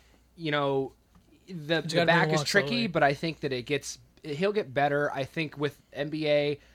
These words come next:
Speaker 1: training staff and everything, he'll get better. The, the biggest thing I love about the kid is he wants to play in Denver, and he wants, you know, people to know, like, he's got a huge chip on his shoulder falling that far.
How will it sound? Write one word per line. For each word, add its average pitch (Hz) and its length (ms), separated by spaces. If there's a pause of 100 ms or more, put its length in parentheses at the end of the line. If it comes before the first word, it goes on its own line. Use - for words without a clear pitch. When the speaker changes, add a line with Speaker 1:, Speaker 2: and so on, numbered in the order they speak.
(200)
Speaker 1:
training 151 420
staff 143 420
and 143 60
everything, 143 600
he'll 160 320
get 151 140
better. 151 320 (520)
The, 123 100 (880)
the 131 80
biggest 165 320
thing 190 120
I 170 60
love 127 180
about 147 240
the 165 60
kid 165 300
is 117 120
he 160 480
wants 127 520
to 175 120
play 147 340
in 170 120
Denver, 110 500 (300)
and 113 120
he 117 120 (100)
wants, 127 560 (200)
you 143 120
know, 113 420 (340)
people 165 280
to 196 80
know, 175 480
like, 143 320 (280)
he's 247 280
got 214 200
a 147 60
huge 190 680
chip - 260
on 156 100
his 135 120
shoulder 123 320
falling 127 380
that 123 220
far. 104 380